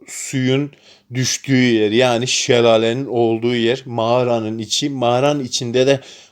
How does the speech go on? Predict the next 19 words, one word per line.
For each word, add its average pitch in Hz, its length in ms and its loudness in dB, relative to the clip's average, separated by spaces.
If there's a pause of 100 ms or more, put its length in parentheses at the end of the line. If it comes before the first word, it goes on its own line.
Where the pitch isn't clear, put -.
kontrol 113 680 2 (360)
lazım. 117 540 2 (300)
Ee, 110 280 -2
içeride 123 840 2
herhangi 123 640 -4
bir 131 360 -4
işaret 117 580 0
var 117 220 6
mı 113 160 -2
yok 113 260 0
mu, 117 300 -8 (260)
giriş 117 400 -4
var 113 200 6
mı 107 160 -4
yok 110 220 -2
mu 143 200 -12
kontrol 123 440 -2
etmek 113 440 -6
lazım. 107 320 0